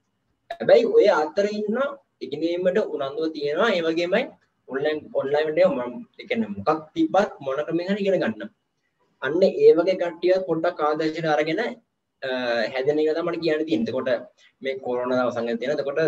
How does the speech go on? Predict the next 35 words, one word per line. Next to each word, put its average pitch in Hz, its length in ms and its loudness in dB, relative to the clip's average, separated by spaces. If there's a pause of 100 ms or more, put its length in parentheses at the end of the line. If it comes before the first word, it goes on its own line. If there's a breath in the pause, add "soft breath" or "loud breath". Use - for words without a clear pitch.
(100)
තවත් 120 360 -4
තමයි 139 300 -4
මේ 156 160 -4
කියන්න 143 280 -2
ඕනේ, 175 220 0 (440)
අ, 117 40 -4 (120)
හැමෝම 127 340 -4
පොඩ්ඩක් 127 240 2
ආරක්ෂා 117 340 0
වෙන්න. 135 200 -6
මොකද 151 280 -2
කොරෝනා 131 320 -2
කියන 131 280 -2
දේ 190 140 -6 (580)
ඉතා 139 220 2
භයානකයි. 135 600 2
මොකද 135 220 -4
දැන් 135 160 0
මේ 135 140 0 (100)
එක - 160 -6
එක 143 160 0 (100)
මාරාන්තික 139 580 2
ප්‍රභේද 123 420 -2 (440)
මේ 123 220 -6
පැතිරලා 131 320 -2
තියෙනවා. 139 220 -4
ඩෙල්ටා 117 340 -2
කියයි, 135 160 2
ඇල්ෆා 120 300 -2
කියයි, 117 220 0
බීටා 113 280 -4
කියයි, 131 220 0
ගාමා 117 300 0
කියයි, 139 220 2
ඔය, 123 160 0